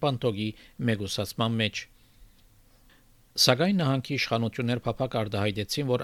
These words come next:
ավելի մեծ թիվով մարդիկ կստուգվին։ Երեկ, երկուշաբթի օր, միայն յոթ հազար վեց հարյուր տասնվեց covid տասնինի ստուգումներ կատարված էին նահանգի տարածքին։ Ջերեմի Մեկնոթի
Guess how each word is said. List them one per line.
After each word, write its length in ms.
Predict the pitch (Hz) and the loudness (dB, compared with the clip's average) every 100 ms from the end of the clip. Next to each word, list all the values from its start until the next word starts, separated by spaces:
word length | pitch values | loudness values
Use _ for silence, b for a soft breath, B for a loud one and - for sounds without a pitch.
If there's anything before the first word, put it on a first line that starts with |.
| 117 | 0
ավելի 240 | 117 147 151 | 0 -2 -2
մեծ 200 | 127 - | -2 -2
թիվով 300 | 123 110 107 | 0 0 -2
մարդիկ 320 | 110 101 107 - | -4 -4 -10 -6
կստուգվին։ 540 | 107 - - 110 101 95 - - - - - - _ _ _ _ _ _ _ _ _ | -4 -4 -6 -4 -4 -6 -16 -20 -20 -20 -20 -20 _ _ _ _ _ _ _ _ _
Երեկ, 380 | 139 113 160 - | 2 4 4 4
երկուշաբթի 540 | 151 123 - 117 - 123 120 | 2 2 0 0 0 2 2
օր, 80 | 139 | 2
միայն 340 | 156 135 131 - - | 0 0 -2 -4 -2
յոթ 180 | 135 - | 0 2
հազար 320 | 120 110 110 113 | 0 2 0 -2
վեց 160 | 120 117 | -2 0
հարյուր 180 | 113 113 | 0 0
տասնվեց 500 | 110 - 120 123 - - - | -2 -2 -2 -2 -4 -4 -2
covid 260 | 107 107 | -2 -2
տասնինի 640 | 117 107 - 107 110 113 107 | -2 -2 -4 -4 -2 -2 -2
ստուգումներ 540 | - - - 120 123 110 | -4 -6 -4 -2 0 0
կատարված 480 | 104 107 107 104 113 | -2 0 0 0 0
էին 240 | 107 110 | 0 0
նահանգի 320 | 101 104 104 101 | -2 -2 -4 -2
տարածքին։ 480 | 107 107 - 117 107 98 B B B B - - | -2 -2 -2 -2 -4 -6 B B B B -20 -14
Ջերեմի 500 | 107 135 127 123 110 110 | -2 2 2 2 0 -2
Մեկնոթի 460 | 110 - 110 - | -2 -2 -2 -2